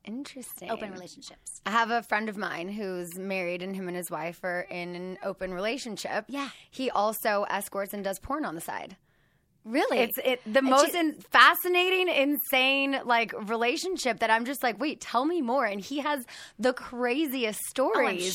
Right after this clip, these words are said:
Speaker 2: sure.
Speaker 1: I mean, it's like orgy on her birthday, like this. And I'm like, "Wait, what?"
Speaker 2: And she's cool with it.
Speaker 1: Yeah, but then she gets jealous.
Speaker 2: Still happens, but then you talk about it, and your
Speaker 1: Mm-hmm.
Speaker 2: partner, le-, he's like, "Okay, babe,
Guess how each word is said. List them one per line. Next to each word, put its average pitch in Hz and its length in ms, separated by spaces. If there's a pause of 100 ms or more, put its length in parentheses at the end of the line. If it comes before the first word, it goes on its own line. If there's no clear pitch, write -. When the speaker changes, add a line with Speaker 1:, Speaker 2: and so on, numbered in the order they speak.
Speaker 2:
sure. 294 480
Speaker 1:
I 254 140
mean, 254 240
it's 240 220
like 202 280
orgy 240 360
on 269 140
her 285 100
birthday, 285 560
like 220 200
this. 349 200
And 269 100
I'm 262 140
like, 233 240
"Wait, 277 320
what?" 214 1000 (160)
Speaker 2:
And 214 80
she's 240 200
cool 285 160
with 392 100
it. 185 140 (500)
Speaker 1:
Yeah, 392 440
but 302 120
then 311 140
she 320 120
gets 277 220
jealous. - 460 (180)
Speaker 2:
Still 214 220
happens, 302 360
but - 120
then 208 100
you 220 80
talk 320 320
about 196 240
it, 196 60
and 208 200
your 262 120
Speaker 1:
Mm-hmm. - 100
Speaker 2:
partner, 254 240
le-, 220 200
he's 220 180
like, 214 120
"Okay, 269 280
babe, 190 200